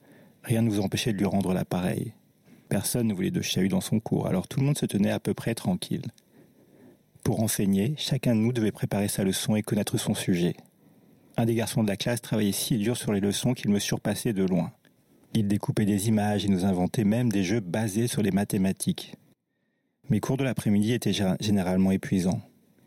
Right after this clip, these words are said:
Il y avait de l'argile, de la peinture, du papier mâché sur tout et tout le monde, en particulier sur moi. Après ma première journée de cours, je n'avais qu'une seule envie, trouver un endroit pour pleurer un bon coup. Pour mon premier cours d'art et travaux manuels, je n'avais rien de vraiment prêt,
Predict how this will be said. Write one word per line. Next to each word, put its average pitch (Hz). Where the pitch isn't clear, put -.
Il 90
y 95
avait 92
de 101
l'argile, 107
de 92
la 92
peinture, 117
du 117
papier -
mâché 160
sur -
tout -
et 117
tout -
le 110
monde, 107
en 113
particulier 101
sur -
moi. 95
Après 120
ma 117
première 131
journée 104
de -
cours, 110
je -
n'avais 101
qu'une 107
seule 104
envie, 98
trouver 110
un 107
endroit 98
pour 98
pleurer 104
un 98
bon 98
coup. -
Pour 104
mon 107
premier 113
cours 98
d'art 117
et 98
travaux 104
manuels, 98
je -
n'avais 95
rien 98
de 98
vraiment 95
prêt, -